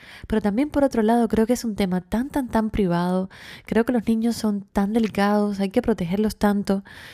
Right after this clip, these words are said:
que quizás esté equivocada, ¿no? Pero esta es la manera que su papá y yo hemos encontrado de protegerla un poco, ¿no? De,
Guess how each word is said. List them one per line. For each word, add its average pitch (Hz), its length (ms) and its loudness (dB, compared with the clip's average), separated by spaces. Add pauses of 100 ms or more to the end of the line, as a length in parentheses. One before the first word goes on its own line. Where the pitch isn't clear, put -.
que 196 120 2
quizás 202 280 0
esté 247 180 2
equivocada, 208 540 2
¿no? 262 180 2
Pero 202 160 2
esta 202 140 -2
es 226 80 0
la 220 60 2
manera 185 300 -2
que - 120 -4
su 175 120 -10
papá 160 320 -2
y 185 120 0
yo 175 260 2
hemos 175 280 -2
encontrado 175 640 0
de 160 180 -2
protegerla 180 460 0
un 170 80 -4
poco, 190 260 0
¿no? 185 160 0
De, 165 240 -2